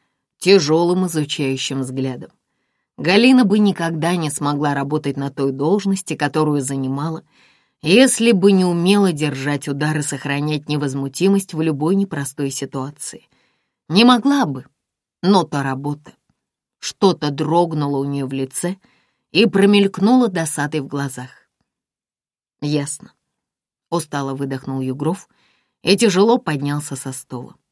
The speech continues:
"Стоит только колупнуть глянец, как понимаешь, что на самом деле всё не то,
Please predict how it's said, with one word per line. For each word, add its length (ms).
"Стоит 720
только 440
колупнуть 640
глянец, 640
как 260
понимаешь, 540
что 200
на 140
самом 440
деле 300
всё 400
не 180
то, 400